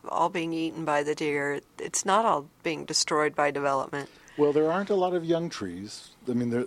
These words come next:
Speaker 2: there's a lot of young brush, but these trees aren't that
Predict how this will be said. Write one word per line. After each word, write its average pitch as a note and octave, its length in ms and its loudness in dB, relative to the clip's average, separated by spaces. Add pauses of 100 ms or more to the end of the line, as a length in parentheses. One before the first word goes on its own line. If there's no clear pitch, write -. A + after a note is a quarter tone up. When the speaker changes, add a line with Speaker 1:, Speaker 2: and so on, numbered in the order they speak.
Speaker 2:
there's A#2+ 240 2
a A#2 60 2
lot C3 180 2
of G#2+ 100 -6
young A#2 260 0
brush, - 600 -2
but F2+ 220 -8 (1400)
these C#3 140 -2
trees D#3+ 200 2
aren't C3 220 2 (160)
that C#3+ 340 2